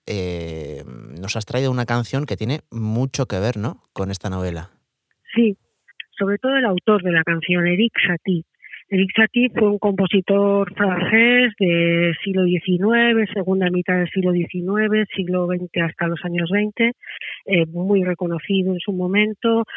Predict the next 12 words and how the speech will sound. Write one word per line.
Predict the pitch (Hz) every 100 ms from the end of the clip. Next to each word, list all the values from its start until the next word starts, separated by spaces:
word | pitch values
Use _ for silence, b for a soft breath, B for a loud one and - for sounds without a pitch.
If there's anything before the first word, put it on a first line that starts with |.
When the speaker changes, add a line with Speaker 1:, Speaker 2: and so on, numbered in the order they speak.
| B B
Speaker 2:
porque | 185 175 185 185 180
era | 196 185
muy, | 185 202 196 185 180 175 170 B B B
era | 196 185
muy | 196 196 196 185
rompedor | 185 180 180 170 254 247 196
con, | - 185 180 180 -
con | 175 175 180 180
el | 196 - 175
tipo | 196 202
de | 180
música | 180 185 208 -